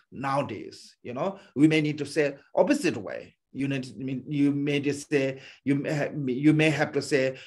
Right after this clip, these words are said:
"You will not going to born at the male power without the power. It will born with a good family."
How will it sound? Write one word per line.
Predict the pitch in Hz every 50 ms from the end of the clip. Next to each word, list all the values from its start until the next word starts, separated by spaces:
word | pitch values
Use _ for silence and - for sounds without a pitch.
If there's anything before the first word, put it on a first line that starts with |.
| - -
"You | 139 151
will | 151 160 160
not | 156 147 156 165 151 139 131 123
going | 139 143 147 151
to | 160
born | - 117 120 131 135 139 151 156 -
at | - 131
the | 135 127
male | 131 139 139 147 147 135 127 120 - - _ _ _ -
power | 156 151 147 151 151 147 139 -
without | 135 135 131 135 139 147 143
the | 143 135
power. | 139 - - 147 143 143 139 131 117 104 98 - - - _ -
It | - 147
will | 156 147 151 151
born | 151 151 139 135 143 151 151 151 110
with | 131 143 131
a | 131
good | 113 110 143 156 151
family." | - - 131 120 117 113 107 104 101 -